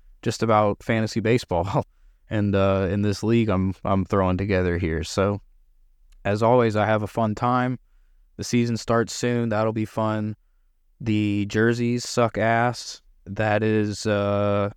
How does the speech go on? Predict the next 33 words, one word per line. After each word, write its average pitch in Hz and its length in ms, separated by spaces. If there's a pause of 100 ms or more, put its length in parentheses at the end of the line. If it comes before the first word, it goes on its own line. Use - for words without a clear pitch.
(160)
that's 110 240
a 101 60
problem. 101 520 (260)
I - 80
don't 107 120
know 107 60
if 104 100
you've 110 100
seen 107 180
anything 104 320
about 95 280
that, 104 320
but 92 120
go 101 180
look 101 180
that 101 240
up. 92 240 (340)
I 110 60
guess 95 180
I'll 101 120
leave 95 200
that 92 220
with 98 160
you. 123 140
Oh, 196 240
and 139 180
one, 165 300
one 170 260
last 147 340
thing. 101 480
Uh, 107 340 (100)
Spencer 160 520
Davis. 131 720